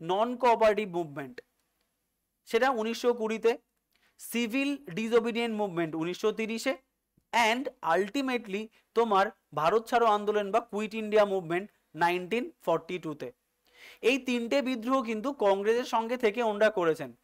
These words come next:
কিন্তু কোথাও না কোথাও যখনই গান্ধীজি এন্ট্রি নিয়েছেন, তখন কিন্তু আর একটা সম্প্রদায় তৈরি হয়েছে, যারা গান্ধীজির নীতিকে বিশ্বাস করেনি। তারা বোম মারা গ্রুপে বিশ্বাস করে। তারা বলে, "ধুর, এইসব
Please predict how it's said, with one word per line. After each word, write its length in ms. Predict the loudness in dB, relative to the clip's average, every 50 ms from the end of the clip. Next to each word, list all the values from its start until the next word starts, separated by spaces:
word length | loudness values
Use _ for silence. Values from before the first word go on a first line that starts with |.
| _ -20 -20 -20 -20 _ _
কিন্তু 240 | -6 -4 -2 -4
কোথাও 420 | -2 0 0 0 2 2 2 2 2
না 120 | 2 0
কোথাও 420 | 0 0 0 4 4 4 4 2 0 -6 _ _ -4
যখনই 360 | 0 2 2 2 2 -2 -2 0
গান্ধীজি 520 | 2 2 2 2 0 -2 -4 -2 -2 -2
এন্ট্রি 320 | -2 -2 -4 -4 -4 -4
নিয়েছেন, 460 | -2 0 0 0 0 0 -2 -4 -4 -8 _ _ _ _ _ 2
তখন 400 | 2 2 4 2 -2 -2 -2 -2
কিন্তু 480 | -4 -4 -4 -2 -2 -2 -2 -2 -6 _ _ _
আর 160 | 0 2 4 4
একটা 320 | 2 2 2 0 0 2
সম্প্রদায় 560 | 2 2 0 0 0 -2 0 2 4 2 4
তৈরি 280 | 2 0 0 0 2 2
হয়েছে, 320 | 4 4 4 2 0 -2 -2 -6 _ _
যারা 180 | 0 2 2 4
গান্ধীজির 500 | 4 2 2 2 2 -2 -4 -2 -4 -2
নীতিকে 360 | -2 -2 -4 -2 0 2 2
বিশ্বাস 380 | 2 0 0 2 2 2 2 2
করেনি। 360 | 0 0 0 0 -4 -8 -14 _ _ _ _ _ _ _ _ _
তারা 440 | 2 4 6 6 6 4 2 0 -8 _ _ -18
বোম 460 | -8 0 4 4 4 4 2 -2 0
মারা 440 | 4 4 6 6 6 4 4 0 -6 _ _ -8
গ্রুপে 340 | -4 -2 0 4 4 4 4
বিশ্বাস 400 | 2 -2 0 0 0 0 0 -2
করে। 220 | -6 -6 -6 -8 -12 _ _ _ _
তারা 160 | 0 2 2
বলে, 200 | 4 4 2 2
"ধুর, 380 | 2 0 0 0 0 0 -2 -2
এইসব 460 | 0 0 0 2 2 0 0 0 -4